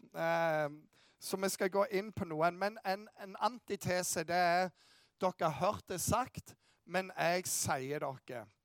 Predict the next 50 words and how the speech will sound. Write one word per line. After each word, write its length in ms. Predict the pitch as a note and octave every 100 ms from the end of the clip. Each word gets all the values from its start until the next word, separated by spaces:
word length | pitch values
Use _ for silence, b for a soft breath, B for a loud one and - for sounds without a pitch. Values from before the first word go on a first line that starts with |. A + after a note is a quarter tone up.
| b b b
Det 80 | E3+
er 120 | F3+
noe 260 | G3 E3+ F3 -
annet. 340 | D3+ D3 E3
Og 140 | F3+ D3
grunnen 340 | F#3+ C#4 C4+
til 80 | G#3
at 160 | G3 F#3
Jesus 560 | E3+ F3 F3+ D#3+ -
gjør 160 | D#3 D#3+
dette, 500 | C#3+ B2 D3 C#3 - b b b
det 100 | F3
var 80 | A#3
at 200 | B3+ B3
de 120 | B3
sa 260 | A#3 - A#3+
ting 380 | - G3+ A#3+ F#3
som 220 | - G3+
ikke 200 | D#3+ -
stemte 720 | - - G#3+ D3 - _ D#4+ A#3+
helt. 400 | B2+ - - - _ b b b
Av 160 | A3 C4+
og 60 | -
til 80 |
var 160 | G#3+ G#3+
en 140 | A3 A3+
liten 480 | G#3+ D#3 D3 G3+
vridning 540 | G#3 G#3+ G#3+ - G#3 G3+
på 140 | F#3+ G3
det, 140 | A3 C4 - b b -
og 60 | A3
noen 240 | G3 G3+
ganger 300 | G#3 E3+ E3+
så 140 | G3 F3
var 140 | E3+ F#3
det 80 | E3+
renspikka 800 | F#3 E3 A#2+ A2 - E3+ D#3+ D#3
løgn, 320 | C#3 C3+ C#3+
som 220 | B2 E3+ F3
den 160 | F#3
siste, 540 | E3 E3+ C3 - E3+ F3 - b b -
"Du 100 | D#3+
skal 260 | - F#3
elske 300 | D3+ - F3+
din 160 | F3 E3+
neste 320 | C#3 - E3
og 20 |
hate 520 | D3+ E3+ C3+ A2+ - D3
din 140 | D3+
fiende." 500 | - A#2+ B2+ C#3+ A#2+